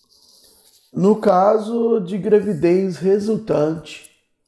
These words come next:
em crime de estupro. Nesta hipótese, se a gravidez resulta de crime de estupro,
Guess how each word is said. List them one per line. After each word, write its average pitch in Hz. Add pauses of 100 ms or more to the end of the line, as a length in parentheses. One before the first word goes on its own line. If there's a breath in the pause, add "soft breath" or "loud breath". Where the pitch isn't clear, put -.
(1040)
em 208
crime 180
de 269
estupro. - (3250)
Nesta 165
hipótese, 190 (580)
se -
a 156
gravidez 180
resulta 170
de 143
crime 151
de 151
estupro, 165